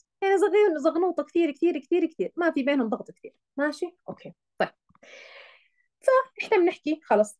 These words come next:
خلصنا الأناتومي. يسعد مسانا. شكرًا. طولنا كثير بعرف. يلا، ما علينا.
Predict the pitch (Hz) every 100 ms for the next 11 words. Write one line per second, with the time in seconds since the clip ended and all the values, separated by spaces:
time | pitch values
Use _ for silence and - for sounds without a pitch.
0 | _ 262 277 247 214 226 240 277 320 -
1 | 214 208 214 233 220 240 254 214 226 262
2 | 190 208 202 208 208 - 190 311 - _
3 | 170 185 196 175 190 277